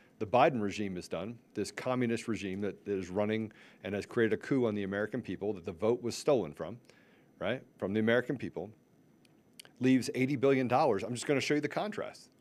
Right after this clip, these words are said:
right? Leaves eighty billion dollars of equipment so that any of our adversaries, call them adversaries, call them competitors, call them whatever they want, other competing nations across the nation, China, right? China gets access to all of that equipment,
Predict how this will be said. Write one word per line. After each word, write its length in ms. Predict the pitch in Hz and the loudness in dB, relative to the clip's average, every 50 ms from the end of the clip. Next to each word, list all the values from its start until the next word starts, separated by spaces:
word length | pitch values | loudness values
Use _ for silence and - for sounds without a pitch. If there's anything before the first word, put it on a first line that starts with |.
| _ - | _ -10
right? 240 | 92 92 120 143 143 - - - - - | -6 -6 -6 -6 -8 -14 -20 -16 -6 -2
Leaves 200 | 123 123 113 113 - | 0 0 0 0 -2
eighty 200 | 123 131 151 147 | -2 -2 0 2
billion 260 | 113 139 139 139 131 | 4 4 4 6 6
dollars 340 | 117 120 123 127 135 123 127 | 4 4 4 4 2 2 0
of 80 | 117 | -2
equipment 420 | 113 - - 180 214 - 95 110 - - - - - - | -2 -2 -2 -2 -2 -4 -8 -12 -12 -16 -20 -20 -20 -16
so 200 | - - 143 131 | -2 2 4 6
that 180 | 117 127 127 123 123 | 6 6 4 4 4
any 300 | 127 151 180 185 175 160 | 2 4 4 6 6 6
of 200 | - 123 123 101 | 6 4 4 4
our 440 | - 113 113 113 110 107 107 104 - - - _ - | 2 4 4 6 6 4 2 0 -4 -12 -18 _ -2
adversaries, 640 | 113 131 139 113 113 104 101 - 87 73 92 131 127 | 0 0 0 0 -2 -4 -2 -4 -6 -6 -6 -10 -2
call 160 | - - 175 | 2 4 4
them 120 | 165 143 131 | 6 6 4
adversaries, 640 | 123 123 110 110 110 - - 107 104 120 127 120 | 4 4 2 0 0 0 2 2 2 2 0 0
call 200 | - - 127 120 | 2 4 4 4
them 200 | 110 110 104 98 | 4 2 0 -2
competitors, 640 | 98 - 117 113 - 117 104 101 90 92 107 113 - | -4 -4 -2 0 2 2 2 0 0 -4 -4 -2 2
call 160 | - 156 160 | 2 4 4
them 100 | 143 127 | 4 4
whatever 280 | 120 123 117 120 110 110 | 4 4 4 4 2 2
they 100 | 101 95 | 0 -2
want, 220 | 87 78 69 - | -4 -6 -4 0
other 240 | - 151 147 156 143 | 2 4 4 4 2
competing 360 | - 135 113 - 127 113 110 | -2 -4 -4 -4 -4 -4 -2
nations 480 | 98 95 90 87 - 87 87 113 - - _ - - - _ | -2 -2 -4 -4 -6 -8 -12 -16 -18 -20 _ -20 -20 -16 _
across 360 | - - - 131 117 113 110 - | -10 -2 2 2 2 2 2 -2
the 80 | 113 | -4
nation, 400 | 98 90 82 - - 113 135 147 - _ _ _ - | -4 -4 -6 -8 -8 -10 -12 -16 -18 _ _ _ -2
China, 400 | - - 123 110 90 - 101 117 - _ _ _ _ _ _ _ _ _ | 4 4 4 4 2 -4 -8 -10 -12 _ _ _ _ _ _ _ _ _
right? 240 | - 90 107 127 127 123 - _ _ _ | -4 -2 -2 -2 -4 -8 -16 _ _ _
China 380 | - - - 123 110 104 113 - - _ _ _ _ _ _ _ _ _ _ _ _ _ _ _ _ _ _ _ _ _ _ _ _ _ _ _ _ _ _ _ _ _ _ _ _ _ _ _ - 101 | -4 0 0 0 0 0 -4 -6 -10 _ _ _ _ _ _ _ _ _ _ _ _ _ _ _ _ _ _ _ _ _ _ _ _ _ _ _ _ _ _ _ _ _ _ _ _ _ _ _ -2 2
gets 240 | 113 139 139 - | 2 2 2 2
access 400 | 120 135 139 151 - - 147 127 | 0 0 0 2 2 2 2 2
to 100 | - - | 0 -2
all 180 | - - 131 139 | -2 0 2 2
of 60 | 135 | 6
that 140 | 139 139 139 | 6 6 6
equipment, 340 | 139 - 214 208 - - | 4 2 -2 -4 -4 -10